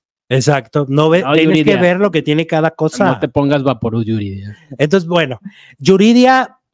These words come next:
Speaker 1: ahí está la nota, dio conciertazo con lleno total, le fue increíble,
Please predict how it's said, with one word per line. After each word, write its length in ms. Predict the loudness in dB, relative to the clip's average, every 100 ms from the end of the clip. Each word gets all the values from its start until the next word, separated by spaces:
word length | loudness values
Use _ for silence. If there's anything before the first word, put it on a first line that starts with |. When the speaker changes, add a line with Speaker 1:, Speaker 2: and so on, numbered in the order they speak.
| _ -4
Speaker 1:
ahí 240 | -2 -2
está 220 | -4 -2
la 100 | 0
nota, 540 | 2 0 0 0 0 -4
dio 320 | 0 0 0 -2
conciertazo 1080 | -2 -2 -6 -6 -4 -2 -2 0 0 0 _ _ _
con 320 | -8 -8 -12
lleno 520 | -18 0 0 2 0 0
total, 520 | -4 0 0 0 -2
le 140 | -6 -4
fue 200 | 0 0
increíble, 960 | -2 -6 -4 -2 2 4 4 4 2